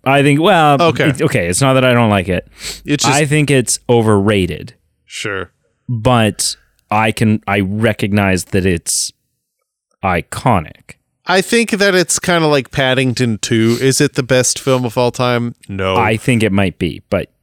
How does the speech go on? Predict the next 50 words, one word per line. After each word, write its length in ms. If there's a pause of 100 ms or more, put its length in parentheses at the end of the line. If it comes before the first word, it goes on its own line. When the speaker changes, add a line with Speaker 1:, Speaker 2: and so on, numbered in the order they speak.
Speaker 1:
that's 720
Speaker 2:
<laughs> 40 (300)
Shut 480
your 60
mouth. 600
But 380
the 220
thing 200
with 180
Princess 420
Bride 360
is 140
that 220
it's 180
accessible 540
to 140
so 280
many 220
people, 480 (340)
people 280
who 100
like 260
romance, 480
people 340
who 140
Speaker 1:
Sure. 120
Speaker 2:
like 100
fantasy, 500
people 340
who 200
just 180
want 260
something 340
like, 200
you 80
know, 340
it's 280
not 260
like, 220
"Hey, 240
we're 160
watching 640 (480)
the 80
time 400
tra-," 240 (240)
or 160
that's 200
not 140
a 40
bad, 200